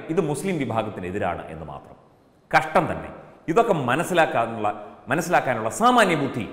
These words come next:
ഇതിനെതിരെ നിൽക്കുന്നവർക്കില്ലേ? ഇതിനകത്ത് എവിടെയാണ് മുസ്ലിം വിരുദ്ധത?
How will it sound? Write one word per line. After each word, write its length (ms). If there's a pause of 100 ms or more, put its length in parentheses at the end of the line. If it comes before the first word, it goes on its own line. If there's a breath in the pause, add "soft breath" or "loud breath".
(320)
ഇതിനെതിരെ 400
നിൽക്കുന്നവർക്കില്ലേ? 680 (520)
ഇതിനകത്ത് 320
എവിടെയാണ് 380
മുസ്ലിം 340
വിരുദ്ധത? 360